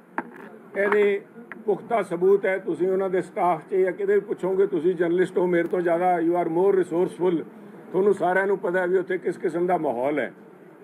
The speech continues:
ਅੱਜ ਜਿਹੜੇ ਮਗਰਮੱਛੀ ਆਂਸੂ ਬਹਾਏ ਜਾ ਰਹੇ ਹੈ, ਮੈਂ ਫੇਰ ਦੁਹਰਾ ਰਿਹਾ, ਮਗਰਮੱਛੀ ਆਂਸੂ ਬਹਾਏ ਜਾ ਰਹੇ ਹੈ ਵੀ ਸਾਡੇ ਨਾਲ ਧੱਕਾ ਹੋ ਰਿਹਾ ਹੈ।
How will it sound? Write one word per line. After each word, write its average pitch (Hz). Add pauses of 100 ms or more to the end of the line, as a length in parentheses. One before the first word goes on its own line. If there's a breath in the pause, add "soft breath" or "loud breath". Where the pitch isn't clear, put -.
(220)
ਅੱਜ 190
ਜਿਹੜੇ 220 (220)
ਮਗਰਮੱਛੀ 220 (220)
ਆਂਸੂ 214
ਬਹਾਏ 180
ਜਾ 175
ਰਹੇ 175
ਹੈ, 101 (1600)
ਮੈਂ 220
ਫੇਰ 233
ਦੁਹਰਾ 202
ਰਿਹਾ, 196
ਮਗਰਮੱਛੀ 240
ਆਂਸੂ 220
ਬਹਾਏ 170
ਜਾ 170
ਰਹੇ 175
ਹੈ 175
ਵੀ 180
ਸਾਡੇ 175
ਨਾਲ 214
ਧੱਕਾ 214
ਹੋ 196
ਰਿਹਾ 165
ਹੈ। 95